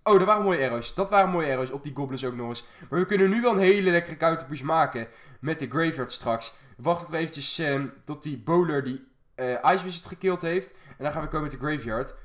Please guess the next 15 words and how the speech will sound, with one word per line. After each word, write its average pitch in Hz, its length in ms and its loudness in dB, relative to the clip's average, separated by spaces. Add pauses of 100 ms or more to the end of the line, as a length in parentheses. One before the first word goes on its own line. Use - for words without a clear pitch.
(120)
Even 113 320 -10
wachten, 170 600 0
even 117 360 -6
wachten, 190 720 0
even 135 360 -6
wachten. 180 540 -2
Zo, 139 500 2
ja, 170 560 10
pomp 247 320 0
maar 240 160 6
jij, 180 260 8
pomp 294 380 -4
net 226 240 4
maar 180 160 8
lekker. 151 460 2